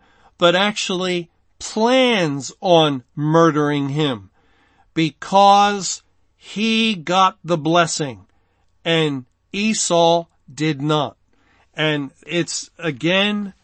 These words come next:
the reaction of Cain when he finds out God had respect to Abel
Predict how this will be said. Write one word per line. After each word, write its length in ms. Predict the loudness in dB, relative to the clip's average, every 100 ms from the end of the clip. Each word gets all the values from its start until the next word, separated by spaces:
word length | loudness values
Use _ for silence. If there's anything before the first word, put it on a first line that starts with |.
| _
the 160 | 0 0
reaction 920 | 2 0 0 -2 -2 -4 -4 -6 -8 _ 0
of 480 | 4 4 2 -2 _ _ _
Cain 640 | -4 0 0 0 -2 -6 -12 _ _ _ _ _
when 420 | 0 2 2 -2
he 320 | -4 -4 -2
finds 500 | -2 -2 -2 -2 -4
out 320 | -4 -2 -2 _ _ _ -14
God 540 | -2 2 4 6 4 2
had 320 | -2 -2 -2
respect 1040 | -4 -6 -4 -6 -4 0 0 0 _ -20 _ _ _ _ _
to 380 | -2 0 -2 _
Abel 680 | -2 -2 0 0 0 0 -2